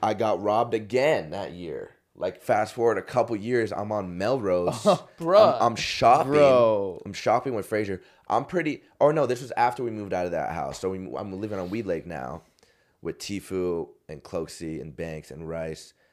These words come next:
Speaker 1: And I'm li-, and I'm, I'm kinda just, like, still pretty sad and down, like, still in this, like, depressed state, trying to figure out how to get out of it. Frazier comes in my room. He's like, "Yo, mate, bruv, I've got, uh,
Speaker 3: <laughs>
Speaker 1: I've got a heat deal.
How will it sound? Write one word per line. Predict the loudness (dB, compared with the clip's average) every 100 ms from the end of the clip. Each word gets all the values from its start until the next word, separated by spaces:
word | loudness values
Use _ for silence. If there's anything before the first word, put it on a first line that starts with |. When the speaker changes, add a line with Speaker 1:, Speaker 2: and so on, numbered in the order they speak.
| _ -10
Speaker 1:
And | -8
I'm | -8 -6
li-, | -6 -6
and | -10
I'm, | -8 -10 -12 -16 _ _ _ _ _ _ _ _ -16
I'm | -10
kinda | -4 -4 -4
just, | -6
like, | -8 -12
still | -8 -4 -4
pretty | -6 -12
sad | -10 -6 -4 -4 -6
and | -8
down, | -8 -8 -10
like, | -12 -16 -12
still | -12
in | -12
this, | -12
like, | -14 -16
depressed | -16 -12 -12
state, | -10 -12
trying | -12 -16
to |
figure | -16 -12 -10
out |
how | -10
to | -10
get | -10
out | -8 -8
of |
it. | -10 -12 -16 -20 _
Frazier | -6 -2 -2 -4
comes | -6 -8
in | -6
my |
room. | -6 -6 -8
He's | -10
like, | -6
"Yo, | 0 0 0 -4 -10 _ -14
mate, | -6 -4 -4 -8 -8
bruv, | -2 -2 -2 -4
I've | -6 -6
got, | -2 0 0 -2
uh, | -4 -2 0 -2 -6
Speaker 3:
<laughs> | -8
Speaker 1:
I've | -8
got | 0 0 0
a |
heat | -4 -8 -8
deal. | -8 -4 -2 -4 -6